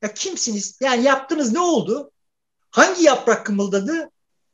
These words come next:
Ya bir, bir gönül düşünün kardeşim, şu vatandaşla iş yapmaya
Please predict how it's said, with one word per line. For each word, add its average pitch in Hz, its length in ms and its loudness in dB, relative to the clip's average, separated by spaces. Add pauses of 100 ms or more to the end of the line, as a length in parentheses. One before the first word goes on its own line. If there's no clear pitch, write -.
(500)
Ya 262 180 6
bir, 196 300 -2
bir 370 140 2
gönül 330 300 6
düşünün 214 360 0
kardeşim, 262 440 2
şu 359 240 -2
vatandaşla 285 640 4
iş 285 260 -2
yapmaya 214 580 -2